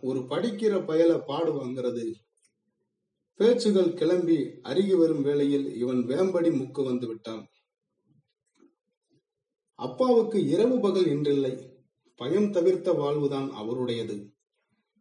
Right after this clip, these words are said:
மலைக்காடுகளில் ராக்காவல் செய்வோர் பயந்தால் ஒன்றும் மிஞ்சாது என்பார். மண்வெட்டி இடத்தை வரைபடமிட்டு காட்டியிருந்தார் அப்பா.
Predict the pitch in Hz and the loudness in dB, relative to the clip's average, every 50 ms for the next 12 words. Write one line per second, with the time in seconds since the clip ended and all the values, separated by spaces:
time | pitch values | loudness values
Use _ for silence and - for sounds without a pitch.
0 | _ _ - 123 175 226 277 311 - - 226 214 214 214 202 190 190 185 185 180 | _ _ -4 -2 0 0 0 0 -2 -2 -2 0 2 2 2 2 4 4 4 2
1 | - - - - - 117 135 190 226 220 - 214 202 190 190 180 165 - - 156 | 2 -2 -6 -10 -10 -6 -4 -4 -2 -2 0 0 0 2 2 2 0 0 -2 -2
2 | 160 160 160 160 151 143 - - 127 151 175 180 180 170 175 165 156 127 120 131 | -2 0 0 0 0 0 -2 -2 -2 -2 0 0 0 0 2 2 2 0 0 -2
3 | 147 156 165 160 139 127 120 120 117 135 131 127 120 113 110 104 101 101 101 95 | 0 0 0 0 0 -2 -2 -2 -4 -4 -6 -6 -8 -8 -10 -10 -10 -10 -12 -14
4 | - - _ _ _ _ _ _ _ _ _ _ _ _ _ _ _ _ _ _ | -14 -16 _ _ _ _ _ _ _ _ _ _ _ _ _ _ _ _ _ _
5 | _ _ _ _ _ _ - - 110 139 185 240 247 254 233 202 - 208 196 185 | _ _ _ _ _ _ -12 -8 -4 -2 0 2 2 2 2 0 2 2 4 4
6 | 170 165 - - - 143 147 170 165 - 160 151 147 143 - - - - _ _ | 4 4 0 -2 -2 0 0 0 0 0 0 -2 -2 -2 -8 -10 -16 -20 _ _
7 | _ _ _ _ - - 120 135 180 208 208 202 196 202 190 185 175 - 185 165 | _ _ _ _ -12 -6 -2 0 2 4 4 2 2 2 0 -2 0 -2 -2 -2
8 | - 139 143 143 - - 139 135 131 131 127 120 123 123 120 107 101 - 107 104 | -2 -6 -6 -6 -4 -2 -2 -2 -2 -2 -2 -2 -2 -2 -4 -4 -8 -8 -10 -10
9 | 101 | -12